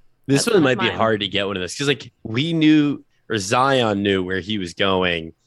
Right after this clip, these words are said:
Speaker 1: as soon as the lottery happened. So he had two months to practice his acting versus, like, in the moment <laughs> when the lottery
Speaker 2: <laughs>
Speaker 1: happened, it cut to him and he looked sick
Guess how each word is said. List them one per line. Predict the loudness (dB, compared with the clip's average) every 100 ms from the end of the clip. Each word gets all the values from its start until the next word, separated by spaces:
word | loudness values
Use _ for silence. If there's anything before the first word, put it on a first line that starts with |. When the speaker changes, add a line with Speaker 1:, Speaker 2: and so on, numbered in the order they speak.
| _ -10
Speaker 1:
as | -2
soon | 2 4
as |
the | 2
lottery | 0 0 0 2
happened. | 0 0 -2 -4
So | -2 -4 -4 -8
he | -2
had | 2 0 -2 _ _ _ _ _ _ _ _ -18 -16
two | -4 -2
months | 2 2 0 -4
to | -8
practice | -2 0 0 -4 -12
his | -12 -12
acting | -6 -4 -2 -2 -2 -2 -6
versus, | -6 -4 -6 -4
like, | -4 -4
in | -2 -2
the | 0
moment | 0 0 -2
<laughs> | -2
when | -2
the | -2
lottery | -2 -2 -2
Speaker 2:
<laughs> |
Speaker 1:
happened, | -2 -2 -4
it | -6 -6
cut | -6 -4
to | -2
him | 0 0
and | -4 -8
he | -8 -6
looked | -6 -8 -10
sick | -6 -2 -2